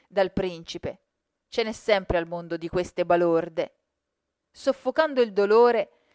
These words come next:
la ciarliera se n'andò con Finetta a cercar la sciattona. Gira di qua, gira di là, la scovarono finalmente nel quartierino a terreno.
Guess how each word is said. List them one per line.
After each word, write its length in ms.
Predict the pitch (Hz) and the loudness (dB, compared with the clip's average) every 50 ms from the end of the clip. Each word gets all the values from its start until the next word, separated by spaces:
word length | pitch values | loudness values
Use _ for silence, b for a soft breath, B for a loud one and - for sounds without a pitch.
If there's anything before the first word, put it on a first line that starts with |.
| _ _ _ | _ _ _
la 120 | - 247 | -4 -2
ciarliera 460 | 247 - 285 277 285 311 302 277 262 | 4 4 4 4 6 4 6 6 4
se 120 | 214 262 240 | 2 0 -4
n'andò 380 | 233 233 233 233 254 226 - | -4 -4 2 4 4 4 4
con 180 | - 208 202 196 | 0 -6 -6 -6
Finetta 520 | - - 240 240 269 294 285 _ - - | -8 -12 -4 -2 -2 -2 -2 _ 0 0
a 80 | 233 - | 0 0
cercar 420 | - 233 226 - _ 277 277 269 240 | 0 -2 -2 2 _ 4 4 4 4
la 120 | 233 240 | 0 -2
sciattona. 800 | 226 - - 254 226 _ _ _ 190 170 160 156 156 156 147 _ _ _ _ _ _ _ _ _ _ _ _ _ _ _ _ | -2 0 -2 -2 -2 _ _ _ -4 -4 -4 -4 -8 -10 -16 _ _ _ _ _ _ _ _ _ _ _ _ _ _ _ _
Gira 300 | _ 190 - 240 233 214 | _ -8 0 2 2 2
di 140 | 196 185 175 | 2 0 -8
qua, 320 | _ - 220 226 233 226 - _ _ _ _ _ | _ 2 4 4 4 2 0 _ _ _ _ _
gira 380 | _ 180 180 214 269 240 214 190 | _ -16 -6 -4 0 2 2 0
di 120 | 190 175 | 0 0
là, 240 | 175 185 190 190 - _ _ _ _ _ _ _ | 2 2 2 2 0 _ _ _ _ _ _ _
la 140 | - 226 254 | 0 0 0
scovarono 640 | - - - 294 285 262 233 202 185 190 196 196 202 | 0 0 0 2 4 6 6 6 6 4 0 -4 -6
finalmente 720 | - - 233 233 226 220 226 247 262 269 269 254 - 208 | -8 -6 -4 -4 -4 -4 0 0 0 0 -2 -4 -6 -4
nel 180 | 202 208 208 208 | -2 -2 -6 -4
quartierino 720 | - 233 233 226 - _ 240 254 262 269 277 285 254 240 | 0 0 0 0 -2 _ -4 -4 -4 -4 -4 -6 -2 -2
a 80 | 226 214 | -2 -2
terreno. 760 | - _ 214 208 190 190 180 156 139 139 139 151 156 143 _ | -2 _ -2 -2 -2 -2 -6 -6 -6 -6 -8 -12 -16 -20 _